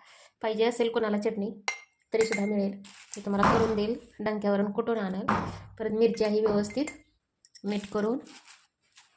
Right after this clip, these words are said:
एकदम घरगुती छान आणि स्वच्छ प्रकारे तुम्हाला मिळेल पदार्थ तुमच्यापर्यंत घरपोच. एकदम तुम्ही घरी जसं करता तसं मिळेल तुम्हाला. तर कसा वाटला हा छोटासा व्हिडिओ तो सांगा.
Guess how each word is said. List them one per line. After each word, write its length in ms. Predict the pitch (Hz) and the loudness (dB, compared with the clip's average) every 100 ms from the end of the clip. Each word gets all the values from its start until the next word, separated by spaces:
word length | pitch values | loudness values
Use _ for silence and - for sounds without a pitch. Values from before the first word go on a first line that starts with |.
| _ - | _ -8
एकदम 280 | 202 220 226 | -2 0 2
घरगुती 460 | 226 202 202 214 220 - | 2 2 0 -4 -6 -6
छान 160 | 196 | -6
आणि 200 | 185 190 | -4 -4
स्वच्छ 240 | 196 226 226 | -4 -6 -6
प्रकारे 340 | 214 208 196 196 | -6 -6 -6 -4
तुम्हाला 240 | 190 185 | -6 -4
मिळेल 300 | 190 190 214 - - - - - | -2 -2 -2 -8 -18 -20 -18 -6
पदार्थ 340 | 202 196 196 196 | -2 -2 -2 -6
तुमच्यापर्यंत 800 | 202 196 185 185 185 190 202 - | -6 -6 -8 -10 -8 -8 -10 -6
घरपोच. 460 | 202 202 202 196 - - - | -4 -2 -4 -8 -12 -20 -14
एकदम 300 | 190 190 190 190 - _ _ _ _ _ _ _ - | -10 -8 -8 -10 -18 _ _ _ _ _ _ _ -6
तुम्ही 160 | 190 | -2
घरी 180 | 185 202 | 0 2
जसं 180 | 196 202 | 2 0
करता 260 | 220 180 214 - - - _ 214 | -2 -4 -6 -8 -20 -20 _ -8
तसं 200 | 208 247 - - - _ - | -6 -6 -8 -20 -20 _ -10
मिळेल 360 | 190 190 175 175 | -4 -4 -4 -8
तुम्हाला. 260 | 165 170 262 - _ - - _ _ - | -8 -8 -8 -14 _ -20 -20 _ _ -16
तर 200 | 208 202 196 - _ _ | -10 -8 -10 -18 _ _
कसा 180 | 214 208 | -10 -6
वाटला 200 | 202 196 | -6 -4
हा 80 | 190 196 | -8 -8
छोटासा 240 | 196 208 | -8 -6
व्हिडिओ 260 | 202 196 196 196 | -4 -4 -8 -10
तो 60 | |
सांगा. 280 | 202 220 208 | -10 -10 -10